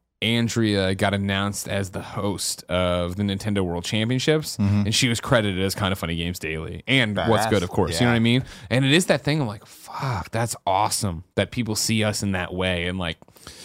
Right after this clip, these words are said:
Speaker 1: you run into people and, like, you know, I just came off of P S X and Game Awards, and seeing these people that I see twice a year and be like, "Holy shit, you guys are killing it, and this is awesome, and this is amazing." I listen to the show and I do that thing, and it's like,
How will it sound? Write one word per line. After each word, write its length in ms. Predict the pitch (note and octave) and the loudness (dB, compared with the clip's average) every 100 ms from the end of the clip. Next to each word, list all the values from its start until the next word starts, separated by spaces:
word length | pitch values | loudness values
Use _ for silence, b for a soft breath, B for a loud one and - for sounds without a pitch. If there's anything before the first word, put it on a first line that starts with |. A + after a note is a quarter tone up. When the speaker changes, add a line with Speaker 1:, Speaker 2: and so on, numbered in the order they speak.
| B B | B B
Speaker 1:
you 140 | A2 B2 | 4 6
run 120 | A#2 | 6
into 180 | B2 A#2 | 4 2
people 340 | B2 G#2+ A2 | 0 0 2
and, 100 | G#2 | 2
like, 300 | F#2 D#2 - - | 0 -4 -10 -4
you 140 | G2+ | -2
know, 100 | F#2 | 0
I 120 | F#2 | 0
just 140 | G#2+ - | -2 -2
came 160 | A2 | -2
off 160 | F#2+ F#2 | -2 -2
of 180 | F2 - _ | -8 -10 _
P 120 | - | -2
S 100 | G2 | 0
X 180 | G2+ - | 0 0
and 100 | G2 | -2
Game 200 | F#2+ G2+ | 0 2
Awards, 440 | F2+ E2 E2+ F2 B B B B - | 2 0 -2 -4 B B B B -6
and 120 | G#2 | -2
seeing 180 | - C#3 | 2 2
these 120 | A#2+ | 0
people 240 | C#3 A2+ | -2 -2
that 100 | G#2 - | -4 -4
I 80 | - | -4
see 260 | - A2 G2 | -2 0 0
twice 360 | - G#2+ A2 | 2 2 2
a 60 | F#2 | -2
year 240 | F#2 G2+ F#2 | 2 2 2
and 80 | |
be 60 | F2+ | -2
like, 100 | D#2+ | -4
"Holy 280 | - B2+ A2 | 0 2 2
shit, 200 | - G#2 | 2 0
you 100 | G2+ | 2
guys 140 | F#2+ | 0
are 60 | E2 | -2
killing 360 | - G2+ F#2+ F#2 | -4 -2 0 0
it, 120 | A#1+ | -4
and 100 | F2+ | -6
this 140 | F2+ | -8
is 100 | E2+ | -6
awesome, 400 | F2 F#2 F2+ F2+ E2+ | 0 0 0 -4 -4
and 80 | |
this 100 | E2+ | -6
is 60 | F2+ | -6
amazing." 360 | F2+ F2+ F2+ F2 | -2 -2 -2 -4
I 100 | F2 | -6
listen 360 | F#2 G2 - F2 | -4 -4 -2 -4
to 120 | E2 | -4
the 120 | F2 | -8
show 220 | - E2+ D2+ | -4 -4 -4
and 80 | |
I 40 | F2+ | -6
do 180 | - G#2+ | 0 0
that 160 | F2+ F2 | 0 -2
thing, 140 | E2 | -4
and 80 | E2+ | -6
it's 120 | F2+ | -6
like, 180 | F#2+ E2+ | -8 -10